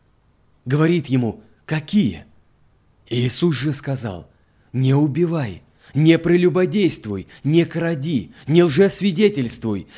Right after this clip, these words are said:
почитай отца и мать и люби ближнего твоего, как самого себя».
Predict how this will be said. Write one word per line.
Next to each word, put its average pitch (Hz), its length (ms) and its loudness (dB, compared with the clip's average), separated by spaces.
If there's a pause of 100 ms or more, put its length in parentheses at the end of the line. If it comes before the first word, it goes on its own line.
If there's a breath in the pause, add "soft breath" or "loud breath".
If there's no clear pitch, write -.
(140)
почитай 185 600 4
отца 180 480 -2
и 180 120 2
мать 156 440 -4 (260 soft breath)
и 156 260 0 (220 loud breath)
люби 139 340 4
ближнего 147 580 0
твоего, 123 600 0 (120 loud breath)
как 143 200 -2
самого 147 440 0
себя». 135 520 -4